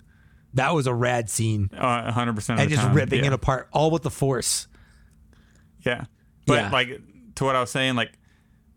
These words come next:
Speaker 2: the way they framed the episode around that training, that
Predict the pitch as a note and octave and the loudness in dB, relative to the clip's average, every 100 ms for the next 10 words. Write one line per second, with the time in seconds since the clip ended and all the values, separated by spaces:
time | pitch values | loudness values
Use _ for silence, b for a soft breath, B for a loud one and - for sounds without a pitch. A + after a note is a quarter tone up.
0 | - _ - C3 B2+ D3 D#3+ D3+ C3+ - | -20 _ -2 0 2 2 2 0 0 -2
1 | C3+ C3 C3+ C3+ A#2 A#2+ B2 B2 C#3 C3 | 0 2 2 0 0 0 0 -2 -2 0
2 | B2+ A#2+ G#2+ A2+ A#2 A#2 A2 A2+ A2 - | 0 -2 0 0 0 0 0 -2 -4 -4
3 | B2 A#2+ B2 B2 A2 A2 G#2+ | -2 0 0 -2 -2 -2 -4